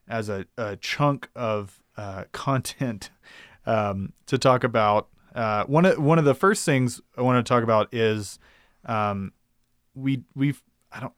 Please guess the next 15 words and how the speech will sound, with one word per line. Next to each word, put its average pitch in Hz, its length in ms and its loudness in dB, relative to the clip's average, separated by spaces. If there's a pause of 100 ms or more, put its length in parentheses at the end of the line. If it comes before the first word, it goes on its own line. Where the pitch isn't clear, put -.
(120)
I - 40 -12
don't 147 120 -6
know 147 80 -2
why, 123 500 4
but 117 160 -6
we 123 120 -4
forgot 123 340 0
to - 80 -14
cover 131 260 0
this 117 220 -2
in 113 80 -6
last, 101 500 -6
uh, 101 380 -4
episode. 101 540 -6 (460)
Um, 107 300 -4